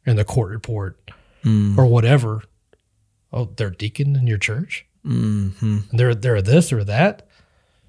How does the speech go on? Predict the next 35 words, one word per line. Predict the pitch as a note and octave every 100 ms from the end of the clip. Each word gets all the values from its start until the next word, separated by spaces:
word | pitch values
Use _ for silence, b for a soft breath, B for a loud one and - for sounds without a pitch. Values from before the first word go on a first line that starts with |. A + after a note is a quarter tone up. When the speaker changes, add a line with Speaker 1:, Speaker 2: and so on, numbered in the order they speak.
| _ _ -
Speaker 1:
Man, | A#2+ E2+ -
that | - C3 E3+ A2 - _ _ _
is | C3+ A#2+
what | A2
also | G#2+ G#2+ G2
speaks | - F#2+ F#2 - - -
Speaker 2:
Wow. | G#2+ A2
Speaker 1:
volumes. | G#2 G2+ G#2 G#2+ F2+ - - - -
Speaker 2:
Man, | A#2+ A2
that's | G#2+ A#2
great. | - A2 G#2 -
Speaker 1:
Volumes. | A2+ G#2 G#2 G2 - - -
And | A2
so | -
we're | G#2+ C3
seeing | - B2+ A2
it. | G2+ - _ _ _ _ _ _ _ _ _ - -
Speaker 2:
Yeah. | C3+ C3 A#2 G#2+
I, | C3+ C3+ - _
and | C#3+ C3 - - _ _ -
going | C#3+ C#3+ D#3 E3
to | -
your | B2+
church, | G#2+ B2 G#2+
you | B2
know, | A2+
ha-, | B2+ - - - _ - -
having | C3 B2+ B2
visited | G#2+ A#2 A2 A2+ G#2+
other, | A#2 A2 G#2+ G#2+ A#2
um, | G#2+ G2+ G#2+ G#2 F#2+ - - B B B B B B B B B _ -
other | C3+ A#2
rural | A#2 A2+
churches | - A#2+ - A2+
before, | G#2 - A#2 G2+ G2+